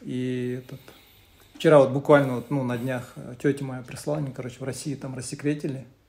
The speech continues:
э, эти данные с Красной Армии, и там его имя, короче, там,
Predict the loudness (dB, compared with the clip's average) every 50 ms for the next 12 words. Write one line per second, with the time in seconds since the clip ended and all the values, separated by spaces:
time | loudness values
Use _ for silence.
0 | _ -18 -16 -14 -14 -14 -12 -10 -6 -6 -4 -4 -6 -8 -10 -10 -8 -8 -8 -8
1 | -8 -10 -10 -10 -10 -8 -6 -6 -6 -4 -6 -6 -6 -6 -6 -6 -6 -4 -2 0
2 | 0 0 -2 -4 -8 -10 -12 -12 -14 -16 -16 -16 -16